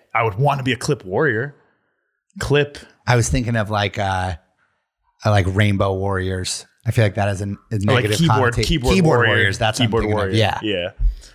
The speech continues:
Speaker 1: Nah, I, I think clipsters might be my favorite so far. We might have to,
Speaker 2: Clipsters.
Speaker 1: if anyone has a good idea, D M it to us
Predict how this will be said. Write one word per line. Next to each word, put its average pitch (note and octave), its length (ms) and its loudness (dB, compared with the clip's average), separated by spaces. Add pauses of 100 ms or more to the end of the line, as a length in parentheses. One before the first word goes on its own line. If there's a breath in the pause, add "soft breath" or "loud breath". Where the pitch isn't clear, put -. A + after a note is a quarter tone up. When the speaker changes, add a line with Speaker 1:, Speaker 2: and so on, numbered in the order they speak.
(140 loud breath)
Speaker 1:
Nah, B2 680 0 (440)
I, A#2+ 180 0 (840)
I G#2+ 80 -2
think C#3 320 0
clipsters A2+ 580 -4
might A2 160 -4
be A2 80 -6
my F#2+ 160 -6
favorite F#2 340 -6
so E2 160 -10
far. G2 400 -8 (800)
We C3 80 2
might C3 100 4
have C#3 80 2
to, G#2+ 60 -4
Speaker 2:
Clipsters. F#2 240 -8
Speaker 1:
if C3+ 140 2
anyone F3 300 2
has C#3+ 320 0
a - 20 -4
good C3 160 0
idea, B2+ 560 0 (260 loud breath)
D B2 200 2
M B2+ 140 0
it A2+ 80 -6
to A2 180 0
us - 380 -4